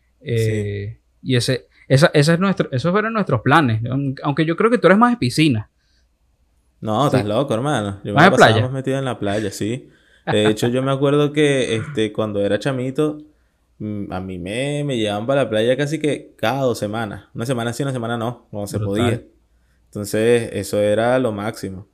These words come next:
Speaker 1: Y bueno, después ya cuando nuestro abuelo tenía el apartamento allá en Higuerote, a veces íbamos para Higuerote.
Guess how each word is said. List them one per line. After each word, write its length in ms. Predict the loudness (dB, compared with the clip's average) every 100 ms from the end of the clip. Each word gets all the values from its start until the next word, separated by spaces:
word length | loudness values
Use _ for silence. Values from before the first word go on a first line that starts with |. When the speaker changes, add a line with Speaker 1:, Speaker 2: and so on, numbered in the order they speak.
| _ _
Speaker 1:
Y 80 | -2
bueno, 200 | 0 0
después 320 | -4 -4 -4
ya 180 | -2 -2
cuando 280 | -2 -2 -2
nuestro 260 | -4 -4 -4
abuelo 240 | -4 -4
tenía 200 | -4 -4
el 40 | -4
apartamento 520 | -4 -4 -4 -4 -2
allá 340 | 0 0 0
en 100 | -4
Higuerote, 640 | -4 -2 0 0 0 0 0
a 40 |
veces 220 | -4 -4
íbamos 220 | -4 -2 -2
para 160 | -2 -2
Higuerote. 760 | 0 2 2 2 -2 -2 -4